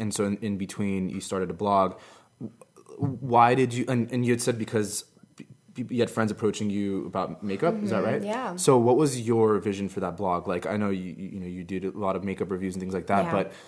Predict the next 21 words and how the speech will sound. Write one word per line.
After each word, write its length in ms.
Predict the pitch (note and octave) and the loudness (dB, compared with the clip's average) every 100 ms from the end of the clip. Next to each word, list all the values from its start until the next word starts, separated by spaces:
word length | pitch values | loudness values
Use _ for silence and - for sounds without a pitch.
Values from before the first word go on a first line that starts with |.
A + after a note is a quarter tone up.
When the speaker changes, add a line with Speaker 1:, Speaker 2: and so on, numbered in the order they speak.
| - _ | -20 _
Speaker 1:
first 320 | - C3+ A#2 | -4 0 4
of 60 | A#2+ | 6
all, 160 | A2 | 6
why 240 | G#2+ G#2 G#2+ | 6 6 6
a 80 | G#2 | 2
blog 520 | G#2 G2 G2 G2 - | 4 6 6 4 -2
versus 240 | G2 G2+ F#2 | -6 -4 -4
something 200 | G2 F#2+ | -2 0
else? 320 | G2 A2+ - | 0 0 -4
And 280 | G2 F#2 F2+ | -6 -4 -4
second, 340 | F#2+ F2+ F#2 E2 | -4 -6 -6 -8
what, 300 | G2+ E2+ - G2 | -6 -6 -6 -6
what, 200 | D#2+ G2 | -6 -6
what 80 | F2+ | -8
did 100 | F2 | -8
you 80 | |
think 200 | E2+ E2 | -8 -8
it 40 | E2+ | -8
was 100 | E2+ | -8
gonna 120 | D#2 | -10
become? 340 | E2 E2 E2 | -10 -8 -8